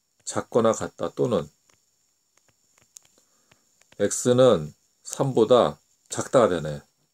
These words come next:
그치? 위에 거 부정 때렸어. 그 다음에 not Q 보자, not Q. not Q. not Q는 X는 마이너스 이보다 크거나 같고 일보다 작다. 그러면은 X는 마이너스 이보다,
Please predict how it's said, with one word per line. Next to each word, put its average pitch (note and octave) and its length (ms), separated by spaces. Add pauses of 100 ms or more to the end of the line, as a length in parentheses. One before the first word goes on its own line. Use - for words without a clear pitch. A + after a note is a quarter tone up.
(280)
그치? - 300
위에 F#2 420
거 A2 140
부정 A2 340
때렸어. F#2 540 (1200)
그 - 100
다음에 G#2+ 120
not A2+ 260
Q D3+ 100
보자, G#2+ 180
not E2 240
Q. - 200 (760)
not F2+ 220
Q. F2+ 100 (1300)
not G#2+ 200
Q는 C#3 380
X는 C3 480
마이너스 G#2+ 500
이보다 A#2 540
크거나 B2+ 680
같고 - 560
일보다 C#3+ 360
작다. - 480 (140)
그러면은 G2 320
X는 A#2+ 560 (480)
마이너스 F#2 500
이보다, F#2+ 380